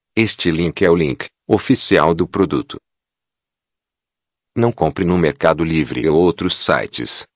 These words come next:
pois podem ser falsificados. Vá até a descrição logo abaixo do nosso vídeo para adquirir com segurança o seu Blue Caps Turbo,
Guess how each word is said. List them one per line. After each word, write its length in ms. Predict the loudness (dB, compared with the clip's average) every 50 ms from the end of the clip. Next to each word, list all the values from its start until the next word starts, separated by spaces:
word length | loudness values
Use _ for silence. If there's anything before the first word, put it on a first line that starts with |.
| _ _
pois 220 | -2 -2 0 0 0
podem 320 | 0 0 2 2 2 0
ser 220 | 0 0 0 0
falsificados. 1040 | 0 0 0 0 0 0 -4 -4 -4 -4 -2 0 0 -2 -2 -4 -8 -12 -12 -12 -14 -16 _ _ _ _ _ _ _ _ _ _ _ _ _ _ _ _ _ _ _ -12
Vá 260 | -4 0 0 0 0
até 180 | 0 -2 -2
a 20 | -2
descrição 640 | 0 -2 -2 -2 -2 -2 0 0 0 2 2 0 2
logo 240 | 2 2 2 0
abaixo 460 | 0 2 0 0 0 -2 -4 -6 -4 -2
do 100 | 0 0
nosso 300 | 0 0 0 -2 -2 -2
vídeo 340 | -2 -2 -2 0 0 -2
para 260 | 0 0 0 2 2 0
adquirir 520 | -2 -4 -6 -4 -2 -2 0 -2 -2 -2
com 160 | 0 0 0
segurança 640 | 0 0 0 0 2 0 0 0 -2 -2 -2 -2 -2
o 20 |
seu 180 | 0 0 0 0
Blue 300 | 2 2 2 2 0 0
Caps 380 | 0 0 0 0 0 -2 -6 -4
Turbo, 400 | -2 -2 -2 -2 -2 -6 -8